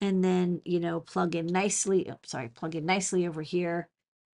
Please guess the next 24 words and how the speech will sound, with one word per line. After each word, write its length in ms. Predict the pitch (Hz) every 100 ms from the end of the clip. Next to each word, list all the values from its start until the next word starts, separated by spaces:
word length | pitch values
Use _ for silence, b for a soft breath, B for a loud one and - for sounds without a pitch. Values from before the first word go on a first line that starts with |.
| -
um, 320 | 175 160 160
into 380 | 185 175 - 165
the 120 | 147
socket 460 | 151 214 185 - -
headers. 840 | 175 160 175 175 226 254 - - - _ _
So, 640 | - - 185 180 185 196 b b b b b -
um, 460 | 190 190 185 185
let 60 | 180
me 60 | 175
see 240 | - 175
another 300 | 165 160 180
shield. 240 | - 147
So 80 | -
this 60 | 160
is, 40 |
like, 140 | 170 160
a 40 |
tester 400 | - 175 - -
shield, 640 | 151 - 165 165 165 160 - _ _ _ _ _ _
for 220 | - 180
example, 680 | 160 175 175 170 185 185 185
and 200 | 170 165
this, 320 | 165 - -
uh, 440 | - 160 160 160